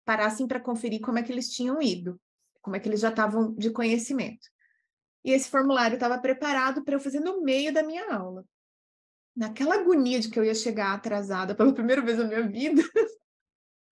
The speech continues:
eu mandei uma mensagem pra, pra menina que trabalha comigo, falei assim, "ó, avisa eles pra eles começarem pelo formulário." E três questões eu ainda não tinha dado o conteúdo.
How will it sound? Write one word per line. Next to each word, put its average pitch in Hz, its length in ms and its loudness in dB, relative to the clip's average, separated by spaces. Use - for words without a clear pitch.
eu 370 140 0
mandei 330 480 4
uma 330 160 0
mensagem 262 580 0
pra, 226 380 -4
pra 226 180 -6
menina 214 360 -4
que 220 80 -10
trabalha 214 360 0
comigo, 233 300 -2
falei 254 120 -2
assim, 240 260 -2
"ó, 214 240 0
avisa 269 520 0
eles 240 440 2
pra 247 120 -4
eles 262 200 -4
começarem 302 920 0
pelo 285 220 2
formulário." 277 800 -2
E 262 180 -4
três 339 340 0
questões 330 540 0
eu 302 80 2
ainda 311 200 2
não 330 260 -2
tinha 392 400 -2
dado 220 420 2
o 220 80 -2
conteúdo. 208 720 -4